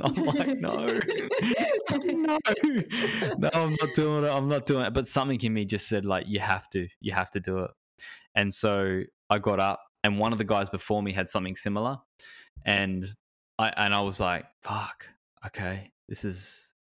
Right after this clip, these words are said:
Speaker 1: I gotta do it." So I got up, I looked every guy in the eye, I walked around the room, and I can hold myself well when I'm speaking and when I'm, when I'm in the, like,
Speaker 2: Mm.
Speaker 1: in front of a group.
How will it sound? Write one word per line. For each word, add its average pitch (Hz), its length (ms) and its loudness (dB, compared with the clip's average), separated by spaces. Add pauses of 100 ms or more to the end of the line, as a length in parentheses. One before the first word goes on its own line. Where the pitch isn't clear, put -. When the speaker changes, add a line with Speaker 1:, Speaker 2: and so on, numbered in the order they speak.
(120)
Speaker 1:
I 87 60 -8
gotta 92 180 -6
do 98 240 -2
it." - 180 -8
So - 140 -4
I - 20 -2
got 95 220 0
up, 92 220 0
I 95 60 0
looked 95 220 -4
every 92 220 -2
guy 92 200 0
in 87 60 -4
the 87 120 -4
eye, 87 240 -2 (220)
I 92 40 -4
walked 90 300 -2
around 90 260 -2
the 85 80 -4
room, 87 340 -4
and 113 100 0
I 151 60 -2
can 135 160 -4
hold 98 260 0
myself 87 380 -4
well 90 180 0
when 85 140 -2
I'm 82 100 -6
speaking 90 600 -6
and 85 160 -2
when 87 120 -4
I'm, 87 180 -4 (140)
when 98 120 -2
I'm 87 100 -4
in 90 100 -4
the, 85 80 -2 (200)
like, - 180 -2
Speaker 2:
Mm. - 140 -4 (500)
Speaker 1:
in 104 100 -2
front 101 200 0
of 95 100 -2
a 92 40 -2
group. 98 400 -2